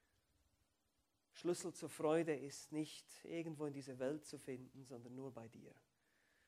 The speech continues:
Bitte mach uns das immer wieder bewusst, jetzt auch, wenn wir in die nächste Woche gehen, wenn wir darüber nachdenken, auch in der Adventszeit und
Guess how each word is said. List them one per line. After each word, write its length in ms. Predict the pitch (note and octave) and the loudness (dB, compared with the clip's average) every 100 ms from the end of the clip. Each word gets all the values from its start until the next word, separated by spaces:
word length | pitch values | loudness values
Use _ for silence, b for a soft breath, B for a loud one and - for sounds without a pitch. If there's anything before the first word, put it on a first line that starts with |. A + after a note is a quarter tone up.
| b | b
Bitte 180 | F3+ F3 | 4 8
mach 240 | F3 F3+ | 8 6
uns 160 | F#3 - | 0 -2
das 160 | D#3 | -2
immer 320 | - G3 G3+ | 4 6 6
wieder 140 | F3+ F3 | 4 0
bewusst, 640 | D#3+ D3 F3 - - - _ b b b b | -2 2 2 0 -6 -12 _ b b b b
jetzt 180 | C#3 - | -12 -4
auch, 300 | C#3 D3+ D#3 | 4 4 4
wenn 100 | D#3 | 0
wir 60 | D3+ | 0
in 60 | |
die 80 | C#3+ | 0
nächste 380 | C#3+ C#3+ - D3 | -2 -4 -4 -2
Woche 200 | D3+ E3 | -2 -2
gehen, 380 | C#3+ A#2+ A#2+ A#2+ | -6 -8 -10 -12
wenn 160 | A#2+ | -8
wir 180 | C3+ C3+ | -6 -6
darüber 300 | C3 C3 C3+ | -6 -6 -2
nachdenken, 800 | C3+ D3 D3+ - D#3 D3 - D#3 | 6 6 6 6 4 4 -4 -2
auch 140 | C3+ | -2
in 100 | C3+ | -4
der 120 | B2 A2 | -8 -8
Adventszeit 920 | B2 C#3 D3 - - C#3+ C3+ C3+ | -4 -4 -4 -6 2 4 4 0
und 120 | - | -10